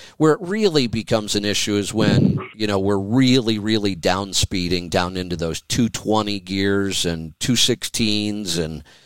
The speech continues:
um, I, there's a gear out now. It's like a one ninety something, I think. It's, it's getting a little crazy.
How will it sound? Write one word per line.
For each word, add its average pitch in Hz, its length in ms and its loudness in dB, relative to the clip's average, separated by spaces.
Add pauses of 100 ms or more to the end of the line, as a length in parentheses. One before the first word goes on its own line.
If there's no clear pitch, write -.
(520)
um, 87 560 -2
I, - 140 -10 (480)
there's 104 300 0
a 98 40 0
gear 95 260 0
out 95 140 2
now. 98 160 -4
It's 87 120 -6
like 92 140 -2
a 87 60 -2
one 87 280 -2
ninety 87 460 -4
something, 78 420 -2
I 82 80 -2
think. 78 440 -4
It's, 80 160 -10
it's 87 160 -6
getting 101 260 -2
a 87 40 -8
little 85 220 -4
crazy. 87 520 -4